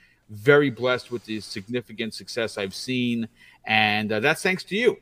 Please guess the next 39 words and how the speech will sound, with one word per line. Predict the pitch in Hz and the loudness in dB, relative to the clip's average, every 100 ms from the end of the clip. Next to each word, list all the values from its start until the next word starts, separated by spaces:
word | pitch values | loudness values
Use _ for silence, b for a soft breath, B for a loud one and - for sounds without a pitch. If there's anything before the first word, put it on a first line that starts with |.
| _ 107 | _ -4
uh, | 104 | -4
for | 101 107 | -4 -8
tuning | 139 135 127 | -6 -6 -6
in | 127 | -6
each | 127 - | -6 -6
and | 127 | -4
every | 117 117 | -2 -2
week. | 127 131 | -4 -4
So | 107 | -6
thank | - 120 120 | -4 -4 -4
you | 113 | -6
so | 113 | -6
much | 110 - | -6 -4
for | 107 | 0
that. | 107 - B B - | 0 0 B B -8
And | 120 | -8
of | 110 | -8
course, | - 160 143 131 - - b b b | 2 4 4 2 -4 -6 b b b
I | 107 | 0
wanna | 117 127 | 2 0
thank | 113 123 | 0 -2
all | 120 120 | 0 -4
the | |
super | - 131 | -6 -8
chats | - 104 107 | -6 -6 -6
that | - | -6
come | 101 | -6
in. | 92 87 | -6 -2
Those, | 110 135 151 151 131 - | 6 8 6 2 -4 -10
uh, | 110 113 - | -4 -2 -2
power | - 131 151 165 151 | -4 0 0 0 -2
the | 139 | -4
show | - 139 127 120 | 0 2 2 0
in | 123 | -4
regards | 120 123 127 117 | -6 -4 -4 -4
to | - 135 101 | -10 -14 -4
giveaways, | 127 131 101 78 50 - - - b b | -2 0 -2 -4 -6 -10 -16 -16 b b
channel | - 127 131 127 | -2 0 2 0
memberships. | 135 139 135 131 120 - - - | 0 -2 -2 0 -2 -4 -10 -10